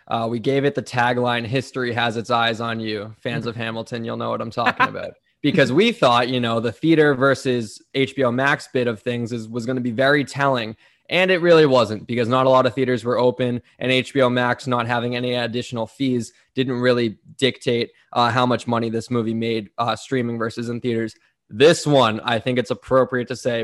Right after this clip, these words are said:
Speaker 1: Black Widow, history has its eyes on you, because so many more theaters are open across the nation, across the world. And on top of that, if you're gonna see this on streaming, you have to pay, uh, the Disney Plus subscription plus an additional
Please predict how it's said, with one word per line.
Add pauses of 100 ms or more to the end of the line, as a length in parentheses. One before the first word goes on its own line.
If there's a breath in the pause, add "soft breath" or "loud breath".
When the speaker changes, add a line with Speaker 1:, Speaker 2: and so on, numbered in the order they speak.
Speaker 1:
Black
Widow, (320)
history
has
its
eyes
on
you,
because
so
many
more
theaters
are
open
across
the
nation,
across
the
world. (340 soft breath)
And
on
top
of
that,
if
you're
gonna
see
this
on
streaming, (280)
you
have
to
pay,
uh,
the
Disney
Plus
subscription (240)
plus
an
additional